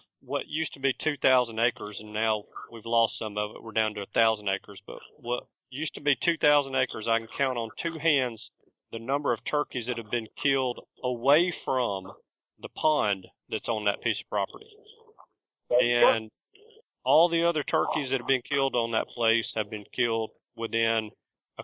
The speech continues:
Speaker 1: quarter to a half mile of that pond. And so if I'm gonna be looking for turkeys, guess where I'm going first?
Speaker 2: Well,
Speaker 1: So
Speaker 2: here's what a lot, that's right, what a lot of people don't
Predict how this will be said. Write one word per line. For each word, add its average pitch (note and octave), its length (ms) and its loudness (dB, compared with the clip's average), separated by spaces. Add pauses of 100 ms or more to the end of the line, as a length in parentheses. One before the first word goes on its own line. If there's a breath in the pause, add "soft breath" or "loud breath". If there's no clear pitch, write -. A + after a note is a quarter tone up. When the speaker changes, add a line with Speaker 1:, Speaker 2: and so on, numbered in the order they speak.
Speaker 1:
quarter C3+ 520 0
to A#2+ 120 2
a G2+ 40 4
half A#2+ 280 4
mile A2 300 4
of G#2 100 -4
that G#2+ 220 0
pond. F#2+ 400 -8 (480)
And A2+ 160 -14
so G#2 340 -4 (360)
if A2+ 160 -4
I'm C#3+ 180 2
gonna C#3 140 -4
be C3+ 160 0
looking C3+ 320 -2
for A#2+ 100 -6
turkeys, C3+ 460 -2
guess C3 200 2
where B2 140 0
I'm C3 140 2
going A2+ 320 0
first? - 340 -2 (1080)
Speaker 2:
Well, D#4+ 100 8 (140)
Speaker 1:
So - 60 -2
Speaker 2:
here's D#4+ 280 2
what - 180 2
a F4+ 60 -8
lot, G4+ 200 6 (280)
that's - 240 4
right, C#4+ 160 6 (120)
what C5+ 140 8
a G4+ 120 4
lot D4+ 180 8
of C#4+ 160 2
people G3 380 -2
don't G3 260 8